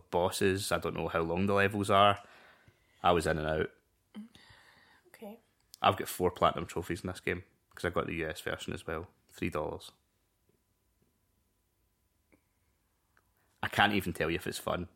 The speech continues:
Speaker 1: because I wasn't around long enough.
Speaker 2: You just did your job, get out there.
Speaker 1: I just, I, I was on a mission to get to two four nine, so that, de-, uh, sorry, four four nine, so that Deathloop can be four fifty,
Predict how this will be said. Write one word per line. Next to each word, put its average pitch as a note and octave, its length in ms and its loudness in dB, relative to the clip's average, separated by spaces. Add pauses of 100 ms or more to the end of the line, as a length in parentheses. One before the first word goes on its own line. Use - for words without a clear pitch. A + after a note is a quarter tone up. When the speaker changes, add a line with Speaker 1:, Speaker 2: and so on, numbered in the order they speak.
Speaker 1:
because G#2+ 240 -4
I E2+ 40 0
wasn't E2 320 -2
around E2+ 200 -4
long F2+ 140 -8
enough. F#2 300 -10 (840)
Speaker 2:
You F#3 180 -16
just - 320 -16 (440)
did G3 140 -14
your G3 100 -16
job, F#3+ 260 -12 (100)
get - 100 -14
out - 160 -14
there. F#2+ 160 -10 (540)
Speaker 1:
I G2+ 60 -4
just, - 380 0
I, F#2+ 240 6 (140)
I A#2 100 8
was A#2 220 6
on B2 200 8
a G#2 40 8
mission F#2+ 320 4
to G2+ 100 -2
get G2 160 0
to - 80 -10
two G#2 120 0
four F#2+ 200 0
nine, A#2+ 300 2 (180)
so - 220 0
that, G#2 160 -2
de-, - 360 6
uh, G2+ 40 8
sorry, F#2 260 4
four G#2+ 240 4
four C3 200 0
nine, G#2+ 240 0
so G#2 160 -2
that - 140 0
Deathloop G2 400 0
can G#2 100 -6
be F#2+ 80 -4
four - 200 -2
fifty, - 420 -4